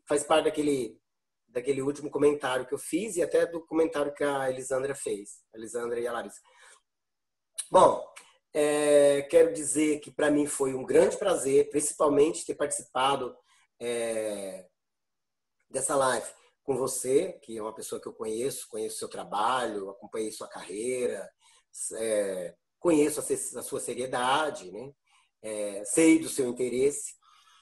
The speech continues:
e de ter participado junto com, com essas duas meninas que, que, embora sejam novas, é, têm uma visão ampla, né? Têm uma visão aberta, de, e talvez seja isso que a gente esteja precisando, de pessoas novas, de pessoas com,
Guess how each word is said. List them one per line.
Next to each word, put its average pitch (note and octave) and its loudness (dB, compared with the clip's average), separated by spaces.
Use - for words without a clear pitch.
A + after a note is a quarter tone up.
e G3+ -4
de G#3 -8
ter G#3+ 4
participado A3+ -2
junto A3 -4
com, A3+ -4
com - -10
essas E3+ -6
duas E3 -4
meninas F3+ 0
que, F3 -2
que, C#3 -4
embora C3+ 2
sejam A#2+ -2
novas, C#3 2
é, B2 -2
têm C3+ 0
uma C#3 0
visão C#3+ 0
ampla, D3 2
né? D#3+ 4
Têm - -8
uma C#3+ -6
visão C#3+ -2
aberta, C#3+ 0
de, B2+ -10
e B2 -14
talvez D3 0
seja C#3+ 0
isso C#3+ 0
que D3+ -2
a B2+ -2
gente B2+ -6
esteja A#2+ -6
precisando, B2+ -4
de A#2+ -20
pessoas B2 -8
novas, C3 -2
de - -20
pessoas B2+ -10
com, B2 -10